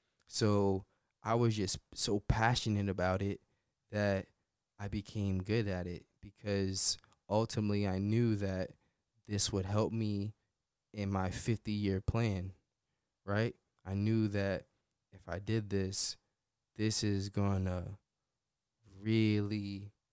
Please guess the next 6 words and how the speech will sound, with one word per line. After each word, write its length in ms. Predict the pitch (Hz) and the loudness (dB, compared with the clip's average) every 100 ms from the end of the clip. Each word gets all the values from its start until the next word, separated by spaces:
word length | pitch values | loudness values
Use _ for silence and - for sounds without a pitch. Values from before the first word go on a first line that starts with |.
| _ _ _ | _ _ _
set 440 | - - 120 104 - | -10 -2 0 0 -4
me 260 | 98 98 | -8 -4
up 220 | 101 95 - - _ _ _ _ _ _ _ _ | -4 -4 -10 -20 _ _ _ _ _ _ _ _
for 140 | - 104 | -8 -4
long-term 720 | 98 101 95 98 - 101 90 | 0 2 0 0 0 0 -2
success. 760 | - - - - 101 - - | -8 -8 -6 -6 -6 -10 -10